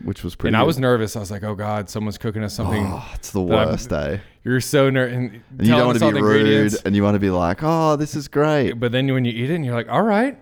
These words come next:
Speaker 1: I
Speaker 2: all
Speaker 1: can
Speaker 2: right,
Speaker 1: do, I
Speaker 2: let's
Speaker 1: can
Speaker 2: do
Speaker 1: do
Speaker 2: it." I
Speaker 1: this.
Speaker 2: even ate the leftovers last night. So good
Speaker 1: Yeah,
Speaker 2: job,
Speaker 1: I d-,
Speaker 2: Anna.
Speaker 1: I did too, so.
Speaker 2: Welcome to America. So yeah, you've been all over the place. You started your journey at Washougal. Then you
Speaker 1: Yes.
Speaker 2: came straight here, hung out with me for a week.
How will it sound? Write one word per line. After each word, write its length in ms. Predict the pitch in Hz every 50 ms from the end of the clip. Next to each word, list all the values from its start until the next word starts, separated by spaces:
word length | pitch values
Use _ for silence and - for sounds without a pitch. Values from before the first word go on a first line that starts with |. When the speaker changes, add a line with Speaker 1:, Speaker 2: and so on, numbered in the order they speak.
| - - -
Speaker 1:
I 20 |
Speaker 2:
all 60 | - 131
Speaker 1:
can 80 | 165 202
Speaker 2:
right, 160 | 233 233 160
Speaker 1:
do, 60 | 131
I 40 | 147
Speaker 2:
let's 80 | 170 -
Speaker 1:
can 80 | 143
Speaker 2:
do 80 | - 180
Speaker 1:
do 60 | 196 180
Speaker 2:
it." 100 | 127 117
I 60 | 120
Speaker 1:
this. 80 | 123
Speaker 2:
even 140 | 135 135 143 147
ate 100 | 143 135
the 60 | 131
leftovers 420 | 135 135 135 123 123 117 117 110 101
last 240 | 117 113 101 -
night. 240 | 120 113 101 87 80 - - - -
So 140 | - - 107
good 140 | 101 135
Speaker 1:
Yeah, 60 | - -
Speaker 2:
job, 160 | 139 127 -
Speaker 1:
I 40 | 113
d-, 40 |
Speaker 2:
Anna. 220 | 110 107 107 98 85 -
Speaker 1:
I 80 | - 101
did 220 | 98 92 87 107
too, 180 | - - - - -
so. 140 | - 113 110
Speaker 2:
Welcome 200 | 110 104 101 107
to 100 | 98 120
America. 480 | 113 107 101 98 92 87 - 95 87 - - - - - - - - _ _ -
So 120 | - 185
yeah, 120 | 185 185 170
you've 180 | 147 135 151
been 120 | 147 175 175
all 120 | 165 160
over 120 | 151 143 131
the 40 | 120
place. 280 | - 135 131 135 123 -
You 60 | 127
started 380 | 113 - 143 135 139 139 131 123
your 120 | 131 131
journey 240 | 117 127 131 127 127
at 100 | 120 113
Washougal. 500 | 117 120 120 - - 131 120 117 139 160 - _ _
Then 220 | - 107 104 107 135
you 60 | 131
Speaker 1:
Yes. 40 | -
Speaker 2:
came 140 | 151 135 117
straight 300 | - - - 151 160 147
here, 220 | 139 135 135 127 120
hung 140 | 127 131 135
out 80 | 127 123
with 100 | 117 120
me 100 | 131 117
for 140 | - 120
a 60 | 113 107
week. 320 | 104 110 117 110 - -